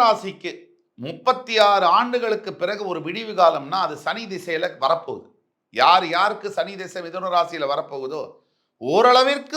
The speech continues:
உங்க ஜாதகத்துல சுபத்துவத்துல சனி இருக்கும் பொழுது இந்த சனி திசையானது உங்களை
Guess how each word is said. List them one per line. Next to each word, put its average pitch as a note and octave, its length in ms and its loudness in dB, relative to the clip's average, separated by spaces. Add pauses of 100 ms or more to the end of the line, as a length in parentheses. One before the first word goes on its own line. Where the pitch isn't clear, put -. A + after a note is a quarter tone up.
உங்க A#3+ 220 -8
ஜாதகத்துல F#3+ 560 -4
சுபத்துவத்துல F3+ 680 -10
சனி D3+ 180 -8
இருக்கும் C3+ 320 -18
பொழுது D3 260 -6 (420)
இந்த B2 100 -10 (100)
சனி A#3 180 2 (100)
திசையானது D3+ 580 -6 (560)
உங்களை C#3 300 0